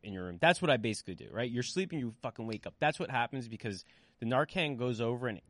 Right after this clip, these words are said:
cups over all the, the opioid receptors in your brain and it eliminates your high, like, severs it. And you wake up, you're angry, you're fucking confused, you can't, you're, you're, you're taking in all the oxygen, so you, you know,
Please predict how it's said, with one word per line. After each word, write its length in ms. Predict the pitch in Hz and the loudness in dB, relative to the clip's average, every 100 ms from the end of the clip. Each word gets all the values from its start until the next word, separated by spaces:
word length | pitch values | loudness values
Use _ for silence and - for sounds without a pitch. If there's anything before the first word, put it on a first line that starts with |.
| - | -4
cups 360 | - - - | -2 -2 0
over 300 | 139 123 113 | 2 2 4
all 140 | 107 107 | 6 6
the, 340 | 107 104 98 - | 4 2 0 -4
the 80 | 120 | -2
opioid 440 | 113 - 104 95 | -2 0 0 0
receptors 560 | 92 - 98 - 92 92 | -2 -4 -6 -4 -6 -4
in 60 | |
your 120 | 92 87 | -6 -6
brain 360 | 90 92 110 - _ _ - - | -4 -4 -4 -8 _ _ -20 -10
and 180 | 107 104 | -4 -2
it 80 | 98 - - _ _ | -4 -10 -20 _ _
eliminates 500 | 120 123 147 139 131 | -2 4 6 6 2
your 100 | 120 | -2
high, 260 | 107 107 101 | 2 4 4
like, 180 | 95 95 - _ _ - | 0 -4 -10 _ _ -12
severs 420 | - 165 117 87 | 0 2 4 0
it. 140 | 82 - - - - - - _ _ | -8 -16 -20 -20 -20 -20 -20 _ _
And 580 | 120 120 113 107 104 95 - _ _ _ | -2 0 2 0 -2 -6 -14 _ _ _
you 100 | 147 | 2
wake 240 | 151 139 | 4 6
up, 220 | 147 139 - | 4 4 0
you're 160 | 101 - | -10 -4
angry, 460 | 143 156 143 143 139 | 0 2 2 2 0
you're 260 | 127 101 - - | -2 -6 -8 -6
fucking 420 | 117 120 101 95 | -4 -4 -8 -10
confused, 880 | - - - 175 170 165 160 160 - - - _ | -14 -14 -2 0 2 2 2 0 -6 -20 -20 _
you 60 | - | -8
can't, 220 | - 127 | -4 -2
you're, 160 | 113 107 | -2 -2
you're, 200 | 101 107 98 | -2 -4 -4
you're 100 | 101 | -6
taking 360 | - 165 160 160 | 0 2 2 2
in 80 | |
all 120 | 147 131 | 4 4
the 120 | 120 | 6
oxygen, 480 | 135 147 - 160 151 | 4 4 0 -2 0
so 120 | - | 0
you, 160 | 107 - _ _ _ - | -2 -4 _ _ _ -2
you 80 | |
know, 240 | 113 104 | 2 2